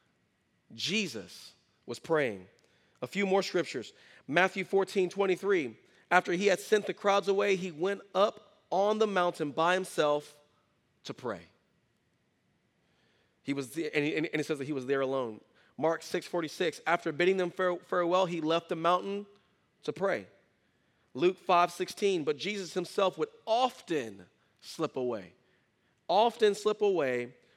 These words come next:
to the wilderness and pray. Man, that says a lot.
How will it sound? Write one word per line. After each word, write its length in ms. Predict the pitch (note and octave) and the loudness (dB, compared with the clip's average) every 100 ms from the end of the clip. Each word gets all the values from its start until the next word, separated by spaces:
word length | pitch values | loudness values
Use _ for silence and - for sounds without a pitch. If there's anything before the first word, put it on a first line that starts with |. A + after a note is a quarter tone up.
| _ - | _ -8
to 100 | F3 | -4
the 100 | D#3 | -2
wilderness 760 | D3 F3+ E3+ C3+ A#2+ A#2+ - - _ _ _ _ _ _ - | 0 0 2 0 -4 -8 -18 -20 _ _ _ _ _ _ -8
and 160 | A#2+ | -8
pray. 380 | - A#2 F#2+ E2 _ _ _ _ _ _ _ _ _ _ _ _ _ B2+ | -6 -8 -8 -10 _ _ _ _ _ _ _ _ _ _ _ _ _ -4
Man, 160 | E3 | 0
that 140 | G#3 B3 | 2 4
says 200 | A3+ D#3 | 4 4
a 60 | |
lot. 320 | A#2 A2 E2+ | 0 -4 -6